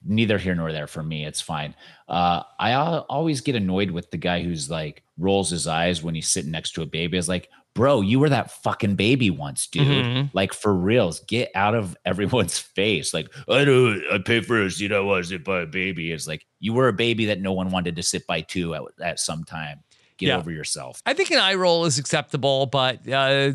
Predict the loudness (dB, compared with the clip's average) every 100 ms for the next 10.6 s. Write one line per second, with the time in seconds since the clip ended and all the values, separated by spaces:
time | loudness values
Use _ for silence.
0 | 2 2 2 -2 -6 0 2 4 2 2
1 | 2 2 0 0 0 -2 0 0 2 2
2 | 2 4 2 2 2 2 2 2 2 2
3 | 2 2 4 4 4 2 4 4 4 2
4 | 2 2 2 2 2 2 0 -6 _ 0
5 | 2 2 2 4 4 4 4 2 2 2
6 | 2 4 4 4 4 4 4 2 4 4
7 | 4 2 0 -2 -2 -14 -8 0 2 4
8 | 2 2 2 2 4 4 4 4 4 4
9 | 4 2 2 0 -4 -2 0 2 0 -4
10 | -6 -6 -6 -6 -10